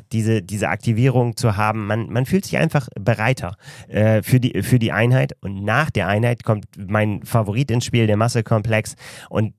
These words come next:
da bin ich ganz ehrlich, ich hab's, am Anfang war ich skeptisch, äh, als es, als es aufkam und es hieß, ja, das schmierst du dir danach drauf und dann, äh, ja,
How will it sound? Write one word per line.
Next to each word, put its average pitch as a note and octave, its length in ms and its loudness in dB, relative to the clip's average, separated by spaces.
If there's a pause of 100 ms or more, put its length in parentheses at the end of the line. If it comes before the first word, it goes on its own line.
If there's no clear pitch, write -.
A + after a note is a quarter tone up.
(100)
da A#2+ 100 2
bin C#3 140 8
ich - 40 4
ganz C#3+ 200 2
ehrlich, D3 400 0
ich A2+ 180 4
hab's, C3 300 0
am A#2 160 2
Anfang A#2+ 340 2
war A2+ 140 2
ich A2+ 100 -4
skeptisch, - 600 -2
äh, G#2 200 2
als A2 320 -4
es, G#2+ 320 -6
als G#2 160 -2
es - 140 -6
aufkam A#2 420 0
und A2 80 2
es G2 80 -2
hieß, A#2+ 240 0
ja, F#2 160 0
das F2 100 -4
schmierst G#2+ 300 -2
du G#2 60 0
dir G2+ 100 2
danach F#2+ 240 -2
drauf G2 360 0
und G2 180 -2
dann, G2 240 -2 (260)
äh, F#2+ 460 -2
ja, - 180 -8